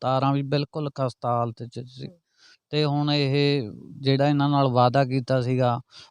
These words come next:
Speaker 1: ਉਹ ਤਾਰਾਂ ਦਾ, ਉਹ ਆਪਾਂ ਨੇ ਪੂਰਾ ਕੀਤਾ ਹੈ। ਅੱਜ ਇਹ ਤਾਰਾਂ ਆਪਾਂ ਪਵਾਉਣ ਲੱਗ ਰਹੇ ਹਾਂ। ਇਸ ਦੇ ਵਿੱਚ ਜਿਹੜਾ ਆਪਣਾ ਬਿਜਲੀ ਮਹਿਕਮਾ,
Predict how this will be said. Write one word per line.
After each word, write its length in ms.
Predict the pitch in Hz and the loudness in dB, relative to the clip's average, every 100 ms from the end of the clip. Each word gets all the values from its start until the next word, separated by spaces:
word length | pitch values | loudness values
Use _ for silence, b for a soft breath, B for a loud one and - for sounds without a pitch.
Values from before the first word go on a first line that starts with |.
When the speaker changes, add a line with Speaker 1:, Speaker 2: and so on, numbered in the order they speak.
| - | -12
Speaker 1:
ਉਹ 80 | 143 | -6
ਤਾਰਾਂ 320 | 143 135 131 | 0 0 2
ਦਾ, 80 | 131 | 2
ਉਹ 160 | 139 143 | 2 2
ਆਪਾਂ 220 | - 131 | 0 -4
ਨੇ 120 | 131 | -2
ਪੂਰਾ 340 | 123 127 120 120 | -4 -4 0 0
ਕੀਤਾ 340 | 120 123 135 | -2 -6 -2
ਹੈ। 180 | 131 117 - - | -2 -4 -8 -6
ਅੱਜ 160 | 131 127 | -4 -2
ਇਹ 100 | 131 | 0
ਤਾਰਾਂ 260 | 131 120 | 2 2
ਆਪਾਂ 240 | 120 - 120 | 0 -2 -8
ਪਵਾਉਣ 420 | 123 123 120 113 | -8 -8 -6 -4
ਲੱਗ 200 | 113 - | -4 -6
ਰਹੇ 120 | 113 | -8
ਹਾਂ। 80 | 107 - _ B B B B _ _ | -8 -14 _ B B B B _ _
ਇਸ 180 | 143 127 | -4 0
ਦੇ 160 | 151 143 | 2 4
ਵਿੱਚ 280 | 143 - | 2 -2
ਜਿਹੜਾ 320 | 139 127 131 135 | -4 0 2 0
ਆਪਣਾ 420 | 131 135 131 131 | 0 -2 -2 -2
ਬਿਜਲੀ 400 | 123 123 117 127 | -2 -2 0 0
ਮਹਿਕਮਾ, 640 | 127 123 120 127 131 123 | 2 0 0 -2 0 -2